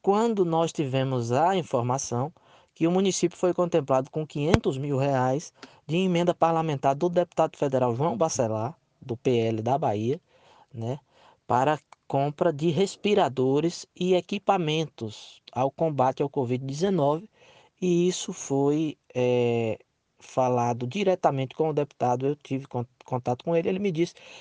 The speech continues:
que o recurso é para esse fim. Então, nós sabemos da contaminação que teve aqui em nossa cidade, de uma senhora que foi contaminada, que já foi curada, e de uma outra pessoa que teria vindo de Salvador,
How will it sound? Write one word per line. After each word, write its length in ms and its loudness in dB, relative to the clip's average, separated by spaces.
que 120 2
o 60 6
recurso 560 0
é 160 0
para 320 2
esse 240 -2
fim. 320 -4
Então, 300 2
nós 220 2
sabemos 520 2
da 200 2
contaminação 840 -2
que 140 -12
teve 380 0
aqui 140 -6
em 40 0
nossa 260 -4
cidade, 640 0
de 120 -8
uma 160 -2
senhora 500 -2
que 100 -14
foi 120 -6
contaminada, 800 -4
que 140 -10
já 140 -2
foi 180 -4
curada, 520 0
e 80 -4
de 120 -2
uma 180 2
outra 280 2
pessoa 480 2
que 100 -18
teria 280 2
vindo 380 -2
de 100 -8
Salvador, 640 0